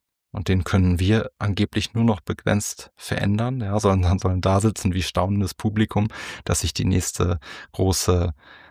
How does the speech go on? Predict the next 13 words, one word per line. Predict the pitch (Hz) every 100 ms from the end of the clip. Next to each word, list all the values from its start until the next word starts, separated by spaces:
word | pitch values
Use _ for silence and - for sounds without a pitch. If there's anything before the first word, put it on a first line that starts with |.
| _ -
ähm, | 90 82 82 80 80
Innovation | 117 95 95 90 - 104 120
anpreisen | 107 107 - 101 104 104
lässt. | 98 110 - - - - _ _ _
Ich | -
meine, | 92 85 80 - _ _
Steve | - - 107 -
Jobs | 98 - -
höchstpersönlich | 95 - 90 85 101 107 101 -
hat | - - - -
ganz | - 90 -
nonkonformistisch | 95 95 - 101 - 95 90 90 - 90 -
mit, | 87 -